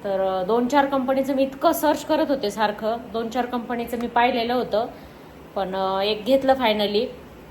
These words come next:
पण, अं, थोडंसं प्रॉब्लेमॅटिक वाटलं मला. त्याचा आवाज जो आहे ना, तो आवाज इतका विचित्र येत होता, थोडासा घरघर आवाज येत होता आणि मशीन होतं अकरा हजाराचं. तर म्हटलं एवढा पैसा घालून जर ते मशीन खराब झालं परत,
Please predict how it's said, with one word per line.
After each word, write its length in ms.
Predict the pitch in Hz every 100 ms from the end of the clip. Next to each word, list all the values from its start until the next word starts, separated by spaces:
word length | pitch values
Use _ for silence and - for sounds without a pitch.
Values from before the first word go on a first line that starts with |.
| - -
पण, 200 | 202 196
अं, 380 | 196 196 190 190 190 - - - - - - - - -
थोडंसं 380 | 247 262 277 285
प्रॉब्लेमॅटिक 640 | 269 247 247 233 214 214
वाटलं 260 | 202 196 180
मला. 180 | 175 175
त्याचा 220 | 190 175
आवाज 380 | 202 214 233 214
जो 80 |
आहे 120 | 254 214
ना, 100 | 202
तो 40 | 202
आवाज 280 | 208 220
इतका 180 | 220 -
विचित्र 360 | 240 233 233 226
येत 100 | 226
होता, 280 | 233 175 185
थोडासा 240 | 185 180
घरघर 340 | 185 214 196 202
आवाज 260 | 196 196
येत 80 | 196
होता 200 | 208 -
आणि 260 | 196 190 185
मशीन 320 | 202 226 247
होतं 180 | 233 190
अकरा 280 | 190 233 220
हजाराचं. 480 | 208 180 170 170 156 - - - - - - -
तर 100 | 185
म्हटलं 360 | 202 185 190
एवढा 400 | 202 220 247 254
पैसा 380 | 247 254 254 247
घालून 320 | 220 208 214
जर 200 | 220 233
ते 420 | 233 - 254 254 262 - - 214
मशीन 320 | 254 269 226
खराब 280 | 226 240 240
झालं 260 | 240 202 196
परत, 340 | 220 214